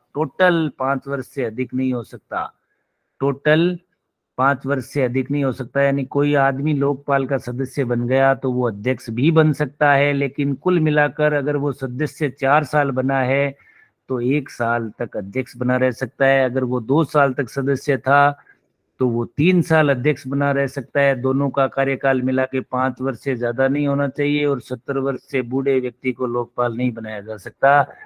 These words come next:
अधिकार क्षेत्र अधिनियम पू-, दो हज़ार तेरह पूरे देश में लागू है। सैन्य सेवाएं दायरे से बाहर है, जबकि स्वीडन में सैनिक ombudsman अलग से है।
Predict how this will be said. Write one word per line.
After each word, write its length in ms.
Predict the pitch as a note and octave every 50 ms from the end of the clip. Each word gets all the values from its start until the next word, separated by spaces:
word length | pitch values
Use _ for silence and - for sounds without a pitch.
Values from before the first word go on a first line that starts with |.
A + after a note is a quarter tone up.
| - _ _ _ _ -
अधिकार 540 | A#2+ A#2+ B2+ C3 C3 - C#3 D3 D#3+ D#3+ D#3
क्षेत्र 420 | D#3 - - D#3 C#3+ - - D3+
अधिनियम 520 | C#3+ B2+ B2 C3 B2+ C#3 C#3+ D3 D3 C#3+
पू-, 300 | C3+ - C3+ C3+ C3+ B2+
दो 200 | A2+ A#2 C#3 C#3+
हज़ार 260 | C#3 B2+ C3+ C3+ C3+ B2+
तेरह 300 | - - C#3 C#3 C#3 C3+
पूरे 280 | A#2 C3 C3 C3+ C3+
देश 320 | B2 A2+ C#3 C#3+ C#3 C#3 -
में 100 | C#3+ C3+
लागू 400 | B2+ B2 B2 A#2+ A#2+ C3 C3+ C#3
है। 220 | C#3 C#3+ D3+ D3+ - _ - - _ _ _ _ _ _ _ _
सैन्य 400 | - - D#3+ F3 F3+ F#3 F#3 E3
सेवाएं 440 | - - D3 D3 D3 D3+ D3+ D3 C#3
दायरे 340 | C#3 C#3 C#3 C#3+ C#3+ D3 B2+
से 180 | - C#3+ C3+
बाहर 300 | A#2+ A#2 B2+ C3+ D3 D3+
है, 120 | D3+ C#3+ B2+
जबकि 300 | C3+ C3+ B2 - C3+ A#2+
स्वीडन 400 | - - B2 A#2 A#2+ C3+ C3+ C#3
में 140 | C#3 C3+
सैनिक 400 | B2 - - A#2+ B2+ C3+ B2+ -
ombudsman 600 | B2+ B2 B2 B2 B2+ B2+ A#2+ - - B2 B2 A#2+
अलग 260 | A#2+ A2+ A#2 A#2+ A2 -
से 260 | - - A2 G2 F2+
है। 100 | E2